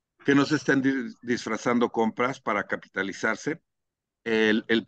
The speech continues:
el pago de impuestos, y cuando tú vas a hacer un proyecto de desarrollos, necesitas saber cuánto te... Cuánto, ok, tengo un terreno, quiero hacer casas como esta,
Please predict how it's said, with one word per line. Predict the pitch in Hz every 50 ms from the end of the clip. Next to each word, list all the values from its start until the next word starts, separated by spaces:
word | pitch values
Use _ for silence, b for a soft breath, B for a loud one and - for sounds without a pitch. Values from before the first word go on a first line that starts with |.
| -
el | - 113 113 110 107 104
pago | 101 - 135 131 127 135 135
de | 123
impuestos, | 120 113 104 - 117 113 110 - - 143 139 - - - _
y | - 170 185 190 196 196 - _ _ _ _ -
cuando | - 135 131 127 123 127 - -
tú | - 165 160 175 175 147
vas | 143 156 147 143 - - -
a | 143 139 135 117 107 98 - _ -
hacer | 101 107 - 131 131 139
un | 147 143
proyecto | - 147 131 113 120 123 107 - - 135 117
de | 113 110
desarrollos, | 101 95 - - 104 98 95 107 117 123 117 101 104 113 120 - - _ _ _ _ _ _ _ _ _ _ _
necesitas | - 120 120 110 - 123 - - 143 123 - 165 156
saber | - 170 139 131 131 131 135 143 -
cuánto | _ - 147 147 160 170 - 190
te... | 180 - 165
Cuánto, | - - 156 156 165 _ _ _
ok, | _ 127 - _ - 139 - _ _ _ _ _ _ _ _ _ _ _ _
tengo | - 156 156 165
un | 185 175
terreno, | - 180 147 131 131 120 110 101 - _
quiero | - 151 156 156
hacer | - - 165 151 -
casas | - 151 131 131 151 143 -
como | - 143 113 117 120 113
esta, | 113 110 - - - -